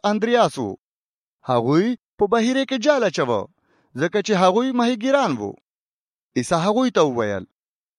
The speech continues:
"ما پسې راځئ، او زه به تاسو ته وښیم چې څنګه د ماهیانو په ځای انسانان ونیسئ." هغوی سمدلاسه خپل جلونه پرېښودل او هغه پسې روان شول. عیسی له هغه ځای څخه روان شو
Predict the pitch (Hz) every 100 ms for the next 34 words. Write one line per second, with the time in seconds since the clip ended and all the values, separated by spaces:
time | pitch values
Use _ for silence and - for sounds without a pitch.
0 | 226 277 269 202 160 135 110 104 95 87
1 | _ _ _ _ - 127 127 196 254 254
2 | - 240 269 262 226 185 165 139 110 90
3 | _ _ _ - 165 - 160 165 226 247
4 | 208 139 135 123 151 208 254 233 247 254
5 | 262 _ - 175 - 254 285 247 165 139
6 | 120 120 101 90 _ _ _ _ _ _
7 | 180 190 208 190 156 131 127 196 254 262
8 | - 214 170 175 160 143 135 151 165 226
9 | 254 262 254 _ _ _ 208 214 254 285
10 | 269 202 151 143 131 120 113 104 110 -
11 | _ _ _ _ _ - 123 147 135 123
12 | 170 208 214 226 233 226 226 - 233 247
13 | 262 190 143